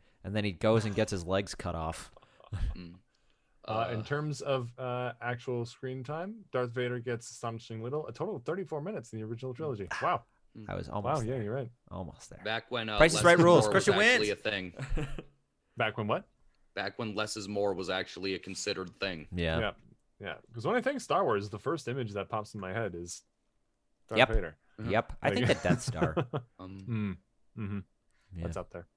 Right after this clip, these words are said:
Speaker 1: Grand Moff Tarkin is, is a bigger character in New Hope.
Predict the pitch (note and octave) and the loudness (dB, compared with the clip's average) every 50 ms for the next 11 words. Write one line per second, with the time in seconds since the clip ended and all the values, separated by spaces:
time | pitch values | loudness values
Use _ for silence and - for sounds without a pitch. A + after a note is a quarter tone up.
0 | _ - - A2 A#2 C3 D3 E3 D3+ - - - G2 A2+ A2 F#2 E2 D#2+ D#2+ D2 | _ -6 -2 -2 -2 0 0 -2 -2 -2 0 0 0 0 0 -4 -6 -6 -8 -8
1 | C#2+ D2 - E2+ D#2+ F2 D2+ C#2 E2+ E2+ E2 D#2+ E2 - - F2 E2+ E2 - E2+ | -10 -12 -12 -10 -10 -10 -8 -8 -8 -6 -6 -8 -8 -6 -6 -6 -6 -6 -6 -6
2 | E2 D#2+ D#2+ D#2+ D#2 C#2+ - - C2+ F2+ F2 E2+ D#2+ E2+ E2 E2 - | -6 -6 -6 -8 -10 -12 -16 -14 -12 -10 -8 -8 -6 -6 -6 -6 -8